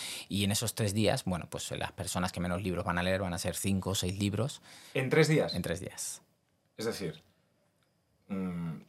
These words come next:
Speaker 2: tú te sientas o te encierras tres días con alguien y se lee cinco libros.
Speaker 1: Ujú.
Speaker 2: Pero, claro, vamos a ir un poco también, eh, porque esto me explota la cabeza, es como un
Speaker 1: <laughs>
Speaker 2: desbloquear un
Speaker 1: Claro.
Speaker 2: superpoder mental, ¿no? Que, que,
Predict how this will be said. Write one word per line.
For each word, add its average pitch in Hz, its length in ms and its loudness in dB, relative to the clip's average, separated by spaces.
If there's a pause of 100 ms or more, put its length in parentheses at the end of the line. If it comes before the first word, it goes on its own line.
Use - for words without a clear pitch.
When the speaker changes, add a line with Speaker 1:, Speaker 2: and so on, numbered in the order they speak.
Speaker 2:
tú 107 100 -4
te 117 80 2
sientas 101 440 0
o 85 40 -8
te 95 220 2
encierras 98 500 2
tres 113 180 4
días 110 220 4
con 95 160 6
alguien 160 420 6 (300)
y 123 120 2
se 110 120 6
lee 117 180 8
cinco 120 280 2
libros. 82 420 -2 (180)
Speaker 1:
Ujú. 117 320 -4 (760)
Speaker 2:
Pero, 110 320 8 (320)
claro, 92 260 4
vamos 135 260 4
a 143 80 6
ir 135 80 4
un 131 120 2
poco 120 220 4
también, 113 420 4 (120)
eh, 90 220 -4 (440)
porque - 200 -2
esto 110 180 2
me 110 60 4
explota 104 320 0
la 107 100 4
cabeza, 101 320 0
es 87 120 2
como - 120 0 (120)
un 117 100 2
Speaker 1:
<laughs> 113 80 8
Speaker 2:
desbloquear 117 720 8 (300)
un 123 120 -4
Speaker 1:
Claro. 143 160 2
Speaker 2:
superpoder 127 680 8 (180)
mental, 123 540 6
¿no? 147 160 4
Que, 117 260 2
que, 98 260 2